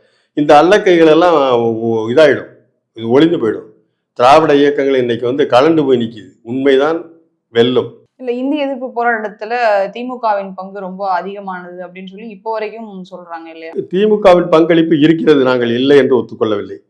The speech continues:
Speaker 1: ஆனால் அந்த போராட்டத்தை அண்ணாதுரை எப்படி முடிவு கொண்டு வந்தாரு?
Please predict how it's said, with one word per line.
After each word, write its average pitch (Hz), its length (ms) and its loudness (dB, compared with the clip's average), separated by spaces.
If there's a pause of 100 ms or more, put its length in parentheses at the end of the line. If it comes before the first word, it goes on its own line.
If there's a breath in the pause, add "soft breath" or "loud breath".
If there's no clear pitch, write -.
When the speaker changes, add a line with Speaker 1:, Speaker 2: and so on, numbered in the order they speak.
(260)
Speaker 1:
ஆனால் 160 240 4
அந்த 156 220 6
போராட்டத்தை 143 680 4
அண்ணாதுரை 151 560 4
எப்படி 139 240 2
முடிவு 131 240 2
கொண்டு 120 200 -2
வந்தாரு? 104 260 -4